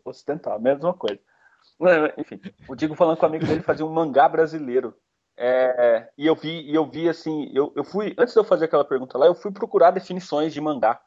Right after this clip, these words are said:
assim, e falam que mangá é história em quadrinhos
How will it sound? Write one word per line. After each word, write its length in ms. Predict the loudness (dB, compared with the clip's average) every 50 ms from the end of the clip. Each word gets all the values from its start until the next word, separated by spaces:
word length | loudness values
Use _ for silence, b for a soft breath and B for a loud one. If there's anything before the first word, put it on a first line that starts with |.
| b b b b b
assim, 280 | -14 -12 -10 -10 -12 -12 -10
e 100 | -12 -12
falam 320 | -4 2 2 4 4 2 0
que 120 | -4 -8
mangá 540 | -8 -6 -6 -2 0 2 2 4 2 0 -4 _ _
é 240 | -4 -4 -4 -4 -8 -14 -20 -20 _
história 520 | -20 -20 -20 -20 _ _ _ 2 2 2 0
em 40 |
quadrinhos 680 | -4 -8 -2 -2 -2 -2 -2 -6 -8 -8 -10 -12 -14